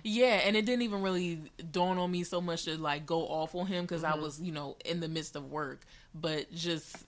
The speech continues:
Speaker 1: stuff like that is so weird. Y-, men, y'all are, y'all do be weird. I'ma need y'all to, I don't know, check yourself or have someone check you.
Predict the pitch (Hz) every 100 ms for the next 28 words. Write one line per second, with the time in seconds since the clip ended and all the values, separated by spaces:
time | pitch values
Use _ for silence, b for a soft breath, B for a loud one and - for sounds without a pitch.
0 | - - 240 240 190 160 170 156 151 151
1 | 165 143 143 135 131 - 180 196 247 339
2 | 370 381 202 196 294 392 302 180 175 202
3 | 339 403 233 240 202 202 175 156 117 101
4 | - b b - 185 226 226 214 180 180
5 | 170 165 160 151 - 180 160 151 143 139
6 | - - - - 165 156 151 - 165 170
7 | 170 160 151 165 156 151 156 151 160 156
8 | 151 151 151